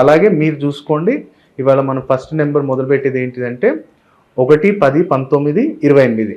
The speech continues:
అంటే వన్ టెన్ నైన్టీన్ ట్వంటీ ఎయిట్. ఈ డేట్లో పుట్టిన వారికి రెండు వేల ఇరవై ఐదో సంవత్సరం ఎలా ఉండబోతుందని తెలుసుకుందాం. First of all ఈ, ఈ యొక్క date of, ఈ డేట్కి అధిపతి ఎవరో మనం తెలుసుకుందాం. రవి అధిపతి, అంటే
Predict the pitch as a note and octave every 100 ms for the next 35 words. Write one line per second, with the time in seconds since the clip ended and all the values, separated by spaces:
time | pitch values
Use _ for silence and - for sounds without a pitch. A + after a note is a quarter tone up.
0 | A#2+ C3+ G3+ C3+ C3 D3+ D3 C#3+ C3+ C3
1 | C#3+ G3 - B2+ B2+ B2 G#2 - - C3+
2 | E3+ D#3 D#3 F3+ D#3 C3+ C#3+ C#3 C3 B2
3 | B2 - C4 E4+ - _ _ B2+ B2+ C#3+
4 | E3+ F3+ F3+ D#3+ C#3+ D#3 D#3 D3+ D3 C3
5 | C3 B2+ G3+ E4+ C3 C3 C#3 C3+ C3 B2
6 | B2 A#2+ A#2+ A#3 G#3 C3+ - G#2 G2+ _
7 | _ _ - _ - D3+ - F#3+ G3 F#3
8 | E3+ D#3+ C#3+ D3+ D3 C#3+ C#3 C3 B2+ C#3
9 | C#3+ D3 C#3 C#3 C3 B2 A2+ - - C3
10 | A#2 C#3 E3+ G3 D#3 D3+ D#3+ D#3 D3 F3+
11 | D3 B2 A#2 - - B2+ A#3+ - A2 A#2+
12 | D3 F3 C3 - - A#2